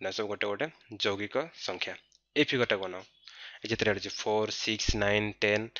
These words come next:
ଟୁଏଲ୍ଭ, ଫୋର୍ଟିନ୍, ଫିଫ୍ଟିନ୍, ସିକ୍ସଟିନ୍, ଏଇସବୁ ହେଲେ ଯୌଗିକ ସଂଖ୍ୟା। କାହିଁକିନା ଏମାନଙ୍କର ଦୁ-, ଦି-,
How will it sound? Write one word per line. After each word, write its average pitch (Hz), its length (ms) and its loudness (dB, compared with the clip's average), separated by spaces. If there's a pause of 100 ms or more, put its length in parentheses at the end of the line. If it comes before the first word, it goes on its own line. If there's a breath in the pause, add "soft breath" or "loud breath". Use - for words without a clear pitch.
(400 loud breath)
ଟୁଏଲ୍ଭ, 107 340 4
ଫୋର୍ଟିନ୍, 107 520 0
ଫିଫ୍ଟିନ୍, 107 420 -2
ସିକ୍ସଟିନ୍, 107 400 -4
ଏଇସବୁ 127 280 0
ହେଲେ 127 120 -2
ଯୌଗିକ 101 260 -2
ସଂଖ୍ୟା। 101 200 -2
କାହିଁକିନା 135 320 0 (120)
ଏମାନଙ୍କର 120 560 -2 (360 loud breath)
ଦୁ-, 110 240 -4 (280)
ଦି-, 120 260 0